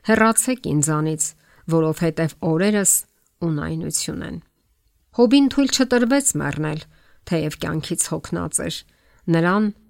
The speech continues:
ապրելու հնարավորություն և հույս տրվեց։ Ահա այն ժամանակ անարատ երեսդ կբարձրացնես, հաստատուն կլինես ու չես վախենա, որովհետև թշվառությունը կմոռանաս, այն անցած ջրերի պես կհիշես։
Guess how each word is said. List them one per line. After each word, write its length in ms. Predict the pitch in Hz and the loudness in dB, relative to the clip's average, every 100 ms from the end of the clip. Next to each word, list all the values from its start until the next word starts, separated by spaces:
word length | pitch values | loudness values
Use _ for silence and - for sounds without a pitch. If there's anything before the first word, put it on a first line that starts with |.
| - | -6
ապրելու 520 | 175 - 170 160 160 | -6 -4 -4 -2 -2
հնարավորություն 920 | 156 151 151 151 151 143 - 185 185 | -2 -2 -4 -4 -4 -4 -4 -4 -4
և 180 | 165 151 - | -4 -8 -8
հույս 260 | 160 156 - | -6 -4 -4
տրվեց։ 460 | - 165 160 - - - - _ _ _ _ _ _ _ _ _ _ | -6 -10 -10 -8 -6 -8 -10 _ _ _ _ _ _ _ _ _ _
Ահա 240 | 180 170 233 | 0 2 4
այն 160 | 214 190 | 4 4
ժամանակ 560 | 190 175 175 180 180 | 4 4 4 4 2
անարատ 500 | 165 165 151 160 160 | 2 2 4 2 0
երեսդ 500 | 143 151 156 - 147 - | 0 0 2 0 0 -4
կբարձրացնես, 880 | 143 147 151 - 143 143 - 143 - - _ _ _ | -4 -2 -2 -4 -2 -2 0 2 0 0 _ _ _
հաստատուն 600 | - 160 - 151 143 170 180 | -4 -2 2 0 0 0 -2
կլինես 500 | 143 151 143 139 - - | -2 -2 0 2 0 0
ու 140 | - | -6
չես 280 | 147 - 160 - | -6 -2 0 0
վախենա, 500 | 147 139 156 - 156 - _ _ _ - - | -4 -6 -6 -4 -6 -10 _ _ _ -20 -6
որովհետև 580 | - 185 202 226 233 269 | 4 4 6 4 4 2
թշվառությունը 720 | - - 214 208 220 - 240 214 | 0 2 4 6 6 6 4 4
կմոռանաս, 720 | 196 208 202 208 208 165 - - _ _ _ _ _ | 4 4 4 4 4 4 2 0 _ _ _ _ _
այն 220 | - 160 151 | 0 4 4
անցած 560 | 156 156 - 190 - - | 4 2 0 -2 -2 -4
ջրերի 420 | 160 156 156 156 | -2 -2 -2 -2
պես 220 | 156 175 - | 0 2 2
կհիշես։ 600 | 135 143 143 - 147 | 0 -6 -6 -6 -6